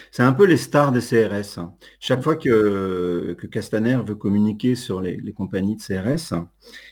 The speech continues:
il, euh, se rend dans leur magnifique château qu'ils occupent dans l'Essonne, à Brière. Donc, c'est, c'est leur caserne. C'est un très beau château avec un parc autour, un, un parc de plusieurs hectares de forêt.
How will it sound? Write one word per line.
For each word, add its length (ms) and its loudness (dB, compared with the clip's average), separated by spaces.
il, 260 2
euh, 140 4
se 220 0
rend 360 6
dans 160 4
leur 200 2
magnifique 480 4
château 440 0
qu'ils 300 -6
occupent 320 -10
dans 160 -4
l'Essonne, 460 -2
à 80 0
Brière. 580 -4
Donc, 200 -8
c'est, 440 -8
c'est 160 -8
leur 160 -6
caserne. 640 4
C'est 180 -14
un 80 -2
très 160 4
beau 100 4
château 300 4
avec 240 4
un 100 2
parc 400 -2
autour, 420 -4
un, 380 -8
un 80 -12
parc 260 -14
de 80 -14
plusieurs 400 -8
hectares 360 -4
de 60 -8
forêt. 460 -4